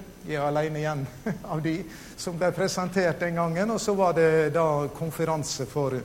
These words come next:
for predikanter og eldste og, og, eh, og misjonærer. Veldig fin konferanse forresten. Og det var et kjempemasse snø den vinteren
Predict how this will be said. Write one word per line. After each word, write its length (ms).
for 140
predikanter 800
og 80
eldste 580
og, 220
og, 260
eh, 920
og 100
misjonærer. 480
Veldig 300
fin 200
konferanse 540
forresten. 320
Og 80
det 120
var 200
et 240
kjempemasse 1000
snø 260
den 180
vinteren 460